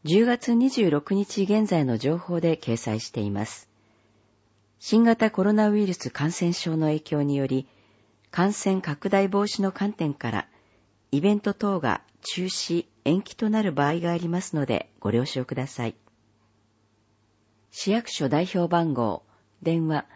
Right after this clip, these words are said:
零二九七六四の一一一一。やってみよう。家庭でできる冬の省エネ対策。問い合わせ、生活環境課、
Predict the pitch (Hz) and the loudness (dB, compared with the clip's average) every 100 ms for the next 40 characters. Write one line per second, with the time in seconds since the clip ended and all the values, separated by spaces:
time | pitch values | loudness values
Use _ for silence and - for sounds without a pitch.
0 | _ _ _ - 185 240 247 220 143 - | _ _ _ 0 2 4 2 2 0 0
1 | 170 180 170 147 117 92 _ _ - 135 | 0 0 0 0 -2 -6 _ _ -6 -6
2 | - 226 226 214 143 101 - _ _ _ | -2 0 2 2 0 -2 -6 _ _ _
3 | - - - 240 233 - 117 113 - 160 | -16 -10 -4 -4 -4 -4 -4 -4 -6 -6
4 | 160 - 98 - _ _ _ _ _ _ | -6 -10 -10 -10 _ _ _ _ _ _
5 | _ _ _ _ _ _ _ _ _ _ | _ _ _ _ _ _ _ _ _ _
6 | _ _ - 139 - 220 226 220 208 151 | _ _ -4 -4 -2 -4 -2 0 0 0
7 | - _ _ _ _ - 156 - 214 220 | -4 _ _ _ _ -10 -6 0 2 2
8 | 214 208 214 160 - _ _ - 143 170 | 0 -2 -2 -4 -4 _ _ -10 -4 0
9 | 170 - - - 160 196 202 196 190 170 | -2 -4 -10 -6 -2 0 0 -4 -4 -8
10 | 160 127 - - _ _ _ _ _ _ | -8 -16 -12 -14 _ _ _ _ _ _
11 | _ _ 156 160 151 151 - 139 - _ | _ _ -2 0 -2 -4 -2 -4 -4 _
12 | _ _ _ _ - 196 208 214 - 175 | _ _ _ _ -6 -4 -4 -6 -6 -8
13 | 175 - 165 151 - | -8 -4 -6 -4 -8